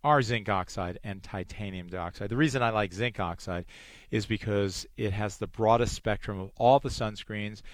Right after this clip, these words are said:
and it also isn't as white as the titanium dioxide. So, so that is, uh, why we do it. You know, it's a funny story. Uh, I'll be, I'll be honest. I made a sunscreen years ago for, uh, New Vitality. You might remember my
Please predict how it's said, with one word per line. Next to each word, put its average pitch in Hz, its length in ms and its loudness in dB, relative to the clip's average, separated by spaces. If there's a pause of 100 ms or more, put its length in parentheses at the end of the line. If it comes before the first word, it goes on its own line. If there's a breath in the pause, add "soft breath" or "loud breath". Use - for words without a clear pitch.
(240 loud breath)
and 143 160 2
it 143 120 0
also 151 500 0 (160)
isn't 156 420 -4
as 117 220 -4
white 92 500 -2 (180)
as 92 260 -8
the 92 100 -6
titanium 92 680 -8
dioxide. 87 600 -10
So, 107 200 -4 (460 loud breath)
so 127 220 6
that 156 240 8
is, 139 160 4
uh, 123 180 6
why 113 180 2
we 107 120 -2
do 127 80 6
it. 156 100 2
You 160 60 -2
know, 151 120 6
it's 135 120 0
a 127 40 -2
funny 135 300 2
story. 127 560 6
Uh, 117 200 4
I'll 113 180 0
be, 117 240 -6
I'll 117 180 -4
be 135 140 2
honest. 120 420 2
I 117 100 6
made 117 280 4
a 113 140 4
sunscreen 120 640 -4
years 139 300 2
ago 117 320 4
for, 113 360 4 (500 loud breath)
uh, 110 240 4
New 120 180 2
Vitality. 110 640 2
You 127 100 -4
might 104 220 -4
remember 104 400 -4
my 95 200 -4